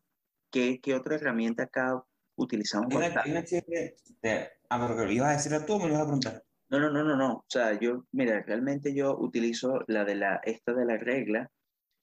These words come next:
Speaker 1: eh, que es, es muy parecida a la que, a la que, a, a, a, a la que col-, a la, bueno, a esta que está escrita, a la que, la que está sobre la gráfica de ver el precio y ver todo el tema, pero es como una combinación de las dos.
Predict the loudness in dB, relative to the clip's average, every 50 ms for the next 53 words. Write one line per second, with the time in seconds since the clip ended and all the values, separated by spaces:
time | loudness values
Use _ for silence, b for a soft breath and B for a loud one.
0 | _ -4 -2 0 0 0 -2 -2 -4 -2 -2 -2 -4 -4 _ 0 0 0 0 -2
1 | -6 -14 _ _ _ _ _ _ _ _ -4 -2 -2 -2 -4 -8 _ _ _ 0
2 | 2 2 2 2 0 0 -2 -2 -2 0 0 2 2 2 2 0 0 0 -2 -2
3 | -2 -2 -2 -2 -2 -2 -2 -2 -4 -2 -2 0 0 0 0 -2 -2 -4 -6 -10
4 | _ _ _ _ _ _ _ _ _ _ -4 -2 -2 -2 -2 -2 -4 -4 -4 -4
5 | -2 -2 -2 0 0 0 0 -2 -2 -4 -2 -2 -2 -2 -2 -2 -2 -2 0 0
6 | 0 0 0 0 -2 -2 -4 -4 -4 -4 -6 -6 -6 -8 -8 -6 _ 0 0 0
7 | 0 0 -2 0 0 2 2 0 0 -2 -6 -8 -4 -4 -4 -4 -4 -8 -8 -6
8 | -2 0 0 2 2 2 2 2 0 0 -2 -4 -6 -2 0 0 2 2 0 0
9 | 0 0 -2 -2 _ -2 0 0 0 -2 0 0 0 0 0 -2 -2 -2 0 0
10 | 0 0 0 -2 -2 -2 -2 -4 -6 B B B B _ _ 0 0 2 0 -2
11 | -2 -4 -4 -2 -2 -2 0 0 -2 -2 -4 -4 -2 0 2 2 2 2 0 0
12 | -2 -2 -2 -2 -2 0 0 0 0 -2 -2 -4 -4 -4 -4